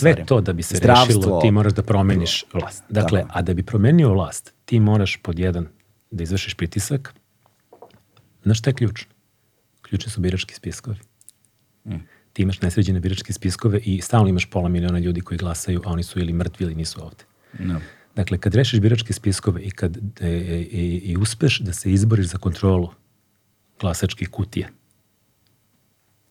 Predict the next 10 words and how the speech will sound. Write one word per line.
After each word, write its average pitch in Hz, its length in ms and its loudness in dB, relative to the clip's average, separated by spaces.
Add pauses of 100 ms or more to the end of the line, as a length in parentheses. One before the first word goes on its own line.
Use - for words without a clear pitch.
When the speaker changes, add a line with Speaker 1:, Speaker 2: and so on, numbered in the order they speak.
(120)
Speaker 2:
i 117 160 2
kad 101 240 -2
uspeš 104 340 0
da 98 80 -4
dobiješ 92 400 -2
makar 98 340 -2
na 85 120 -2
R 85 100 -2
T - 180 -10
S-u - 300 -6